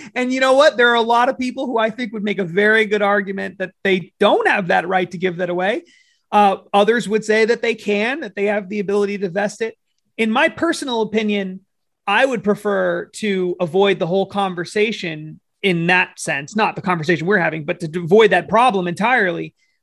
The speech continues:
by just having Congress write a law that does what the O C C would do under its authority to regulate interstate commerce.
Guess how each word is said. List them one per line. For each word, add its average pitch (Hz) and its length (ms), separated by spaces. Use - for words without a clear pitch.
by 190 300
just 214 260
having 190 380
Congress 185 420
write 175 240
a 165 40
law 170 340
that 165 220
does 170 300
what 165 280
the 160 100
O 165 180
C 160 300
C 160 300
would 151 240
do 156 360
under 175 380
its 214 260
authority 156 800
to - 160
regulate 160 460
interstate 151 480
commerce. 170 640